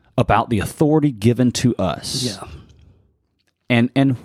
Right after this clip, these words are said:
Speaker 1: why?
Speaker 2: Right.
Speaker 1: I-, it's in there. It's there. It's not hidden. It's not buried.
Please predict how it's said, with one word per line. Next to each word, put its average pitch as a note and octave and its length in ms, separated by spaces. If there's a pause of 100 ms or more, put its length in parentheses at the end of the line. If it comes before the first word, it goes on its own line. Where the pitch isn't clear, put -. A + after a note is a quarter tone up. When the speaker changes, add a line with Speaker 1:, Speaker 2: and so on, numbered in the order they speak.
Speaker 1:
why? G#2 440 (640)
Speaker 2:
Right. G2+ 240 (200)
Speaker 1:
I-, B2 320 (200)
it's - 360
in A#3+ 280
there. E2 240
It's - 200
there. C#3+ 340
It's - 200
not F3 220
hidden. C#3+ 400
It's - 160
not A#2 320
buried. F#2+ 460